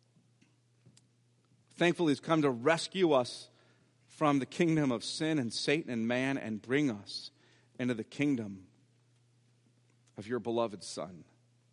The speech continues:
We're thankful, Father, that this is because of your great love and great mercy for us, great grace that we did not deserve, that we never earned,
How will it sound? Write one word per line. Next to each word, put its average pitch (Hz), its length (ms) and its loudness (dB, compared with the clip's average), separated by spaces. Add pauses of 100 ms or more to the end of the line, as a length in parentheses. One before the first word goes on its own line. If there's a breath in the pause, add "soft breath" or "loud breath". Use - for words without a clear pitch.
(4000)
We're 135 100 -2
thankful, 165 460 -2
Father, 110 520 -2 (340 soft breath)
that 123 100 -10
this 139 160 -6
is 123 100 -12
because 120 340 -2
of 107 120 -8
your 117 80 -6
great 117 260 -4
love 143 380 0 (400 soft breath)
and 113 100 -6
great 120 200 -4
mercy 127 420 -2
for 123 240 -4
us, - 380 -6 (520)
great - 240 -10
grace 139 540 -2
that 110 120 -16
we 147 220 0
did 113 180 -6
not 117 280 -4
deserve, 101 560 -14 (1200)
that - 100 -6
we 143 160 0
never 139 360 2
earned, 98 360 -4